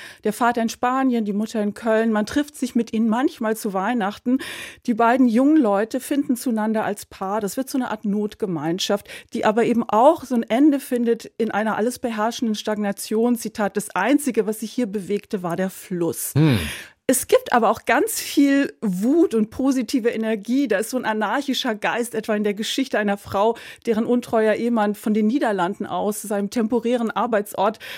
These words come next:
Speaker 1: Anweisungen gibt, wie sie zu leben hat und vor allem, was sie auszugeben hat. Und die rächt sich geradezu lustvoll mit genau seinen Mitteln. Also es steckt, wie gesagt, viel Selbstwirksamkeit in diesen Frauen.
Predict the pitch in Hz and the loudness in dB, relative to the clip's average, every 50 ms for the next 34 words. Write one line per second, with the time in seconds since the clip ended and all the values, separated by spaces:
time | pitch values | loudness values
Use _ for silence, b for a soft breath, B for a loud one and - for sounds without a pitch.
0 | B B B _ 202 220 262 262 240 220 226 214 240 226 214 247 240 - - 262 | B B B _ 2 2 4 6 6 4 4 2 0 0 0 0 -2 2 2 2
1 | 247 247 233 - - 254 226 233 262 285 269 254 202 - 220 202 - 220 - 233 | 2 2 0 0 -2 -2 0 0 2 2 2 2 0 0 -2 -4 -4 -2 -2 -2
2 | 226 233 240 - 220 - - 240 294 - - - 190 - 208 208 208 214 190 - | -2 -2 -4 -2 -2 0 0 0 0 -2 -6 -8 -6 -4 -2 0 0 0 0 0
3 | 214 208 - 240 208 - 262 254 214 214 226 226 - - - 233 202 - - 208 | -2 -2 -2 -4 -2 -2 -2 -2 0 -2 -4 -4 -8 -8 -8 -8 -8 -4 -4 -4
4 | 214 208 190 - - 240 226 254 349 415 - - - - - 247 165 175 196 190 | -4 -2 -2 -2 0 2 4 4 4 2 0 -4 -10 -4 -2 0 0 0 0 0
5 | 214 220 - - 247 226 202 214 240 254 202 208 202 214 226 226 214 220 269 - | -2 -2 0 0 0 2 4 4 2 2 2 0 0 2 2 2 2 2 2 0
6 | 269 240 240 B B B B B B - 240 226 247 - 233 - - 269 254 254 | 0 0 0 B B B B B B 0 0 0 0 -2 -2 -2 -2 -4 -4 -2
7 | - 240 240 247 220 220 220 220 - - - 294 330 330 240 269 254 302 - - | -4 -4 -4 0 0 -2 -2 -4 -8 -4 -2 0 0 0 0 0 0 -2 -2 -4
8 | - 175 190 - - - - 180 175 185 - 214 190 185 - 202 196 190 185 202 | -8 -8 -10 -8 -8 -6 -6 -6 -6 -6 -6 -6 -6 -4 -4 -4 -4 -4 -4 -4
9 | 202 - - - 190 180 185 196 | -6 -6 -6 -4 0 0 0 0